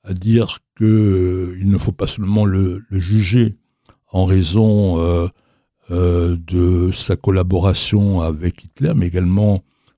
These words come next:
pour, euh, sa participation, euh, à la Shoah. Et à cette époque-là, c'est complètement inaudible, on ne va pas l'écouter. Et puis par la suite, effectivement, euh, il va, euh, disons, épurer la presse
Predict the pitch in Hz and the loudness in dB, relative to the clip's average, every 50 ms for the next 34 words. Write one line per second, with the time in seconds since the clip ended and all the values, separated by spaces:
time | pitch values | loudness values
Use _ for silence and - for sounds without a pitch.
0 | _ _ - 101 87 - - 90 90 90 87 87 85 85 82 85 85 87 87 - | _ _ -10 -8 -8 -6 -2 0 0 2 2 2 0 0 -2 -2 -2 -4 -4 -6
1 | - - 92 - - 95 - - - - - - 92 - - 87 80 - - - | -2 -4 -4 -4 -4 -8 -8 -8 -10 -12 -12 -12 -12 -6 -6 -4 -4 -4 -6 -8
2 | 95 95 98 95 92 85 78 82 80 80 82 - _ _ _ _ _ _ _ _ | -6 -2 -2 0 0 0 -2 -2 -2 -2 -4 -6 _ _ _ _ _ _ _ _
3 | - 80 82 80 - - 107 92 90 90 101 113 123 131 104 90 85 85 85 - | -6 -4 -4 -4 -2 -2 -2 0 0 0 0 0 -2 -2 -4 -2 -4 -4 -4 -6
4 | - 92 82 - 80 - - - _ - 107 95 90 - - 92 - - 92 - | -8 -10 -12 -12 -16 -14 -16 -16 _ -6 -4 -4 -4 -6 -10 -16 -14 -14 -14 -8
5 | - 101 - - 98 95 92 95 95 87 98 110 143 143 127 87 85 92 - - | -8 -8 -6 -2 -2 0 2 2 0 0 0 0 0 0 0 -2 -2 -4 -8 -6
6 | 92 95 92 - - 101 - - 131 131 143 160 139 - - _ _ _ _ _ | -6 -6 -6 -6 -8 -12 -6 0 2 2 2 2 0 -4 -10 _ _ _ _ _
7 | _ _ _ - - - - 110 - - 101 98 98 95 - - - - 117 113 | _ _ _ -16 -14 -6 -4 -4 -2 0 0 2 2 0 0 -2 0 0 0 0
8 | - - 92 - - 92 - - - 101 101 104 107 104 104 107 101 95 90 87 | 0 -4 -6 -4 -6 -8 -8 -8 -4 -2 0 0 2 2 2 0 0 0 0 0
9 | 90 - _ _ _ _ _ _ _ - 98 98 92 98 98 98 98 95 90 90 | -2 -4 _ _ _ _ _ _ _ -6 -4 0 0 2 2 2 2 0 -2 -4
10 | 92 - _ - 98 95 92 92 92 92 87 87 90 92 92 92 92 92 92 92 | -6 -10 _ -6 -2 -2 0 0 -2 -4 -8 -10 -8 -8 -8 -8 -8 -8 -10 -6
11 | 90 92 104 104 101 92 90 - - - - 107 104 98 107 95 87 - _ - | -4 0 2 2 2 2 -2 -4 -4 -2 0 0 2 2 0 -2 -2 -6 _ -8
12 | - 98 101 - - - - | -4 -4 -4 -4 -4 -10 -10